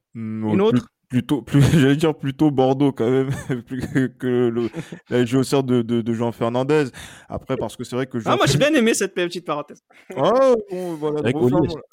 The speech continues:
Speaker 1: Ah, mais après, <laughs> avec Oliège, et tout à fait, avec, euh, le Real Madrid et, et, euh, le Villa-, le, l'A C Milan qui, euh, à, à la, à la baie des Champs. Euh, bon, ça, ça a été, euh, for-, une fortune diverse, mais
Speaker 3: Ouais,
Speaker 1: surtout, voilà,
Speaker 3: c'est
Speaker 1: c'est vrai
Speaker 3: incroyable.
Speaker 1: que ce que le, le retour quand même du, du football français,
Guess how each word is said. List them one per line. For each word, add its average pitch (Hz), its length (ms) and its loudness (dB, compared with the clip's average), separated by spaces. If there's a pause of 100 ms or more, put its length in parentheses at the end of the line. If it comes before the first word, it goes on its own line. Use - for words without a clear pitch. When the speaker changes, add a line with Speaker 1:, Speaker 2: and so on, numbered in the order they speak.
(140)
Speaker 1:
Ah, 131 60 -10
mais 127 100 -4
après, 127 280 -4
<laughs> 143 260 -8
avec 139 260 -4
Oliège, 147 380 2
et 135 80 -4
tout 131 140 -12
à 131 140 -2
fait, 143 240 -4
avec, 120 360 -6
euh, 110 180 -12 (300)
le 123 120 -2
Real 127 220 2
Madrid 131 580 0
et, 117 300 -2 (380)
et, 123 180 0
euh, 120 200 2
le 123 120 0
Villa-, 127 400 2
le, 123 180 2
l'A 127 140 0
C 135 180 -4
Milan 135 300 -2
qui, 131 300 -4
euh, 117 120 -2
à, 107 120 -4
à 104 180 -6
la, 123 80 -2
à 127 180 -6
la 131 160 2
baie 135 140 0
des 139 180 0
Champs. 156 320 -6 (640)
Euh, 104 180 0
bon, 110 240 -14
ça, 107 220 -8
ça 113 140 -4
a - 20 -2
été, 123 160 -4
euh, 110 400 -2
for-, 110 240 -4
une 117 60 -12
fortune 127 340 -8
diverse, 143 320 -2
mais 139 60 -2
Speaker 3:
Ouais, 113 60 -6
Speaker 1:
surtout, 156 240 -6
voilà, 175 200 0
Speaker 3:
c'est 101 80 -8
Speaker 1:
c'est 143 80 -6
vrai 180 120 -2
Speaker 3:
incroyable. 151 320 -10
Speaker 1:
que - 40 -20
ce - 260 -20
que 131 60 -8
le, 123 500 -4
le 127 140 -4
retour 147 460 -4
quand 143 100 0
même 151 160 -4
du, 131 160 -10
du 120 120 -14
football 131 500 -2
français, 151 800 0